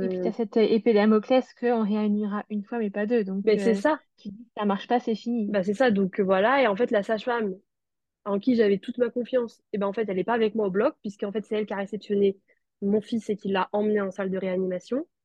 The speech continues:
Speaker 2: Donc, en fait, je,
Speaker 1: Ok.
Speaker 2: je suis toute seule. Euh, oui, c'est, c'est, cette anesthésiste et cette infirmière anesthésiste autour de moi, mais en fait, je,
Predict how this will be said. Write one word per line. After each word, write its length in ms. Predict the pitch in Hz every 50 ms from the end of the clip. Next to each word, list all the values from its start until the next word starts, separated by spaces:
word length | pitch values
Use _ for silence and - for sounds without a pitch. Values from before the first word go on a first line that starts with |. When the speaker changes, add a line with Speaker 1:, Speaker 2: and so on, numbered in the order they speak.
| _ _ _ _ _ _ _ _ _ _ _
Speaker 2:
Donc, 140 | 202 202 202
en 40 | 190
fait, 180 | - 269 214
je, 120 | - 208 196 - _
Speaker 1:
Ok. 180 | 254 220 - -
Speaker 2:
je 60 | -
suis 140 | - 240 196
toute 220 | - - 277 254
seule. 460 | - - - 269 262 262 262 254 247 233
Euh, 140 | 214 214
oui, 280 | 214 208 240 247 247 240 214 208 - _
c'est, 340 | 226 214 208 202 202 202 202
c'est, 280 | - _ 226 214 - -
cette 220 | - 233 208 -
anesthésiste 680 | 214 220 220 214 - _ 233 214 202 220 240 - _ -
et 60 | 208
cette 200 | - 208 202 -
infirmière 260 | 208 196 214 214 214
anesthésiste 360 | 202 202 202 - _ _ _ _ _
autour 300 | - 214 196 - 214 214
de 120 | 196 208
moi, 340 | 202 208 220 233 254 302 339 - _ _ _ _ _ _ _
mais 140 | 208 202 202
en 80 | 196 196
fait, 240 | - - 262 220
je, 460 | 196 196 202 196 190 190 185 190 185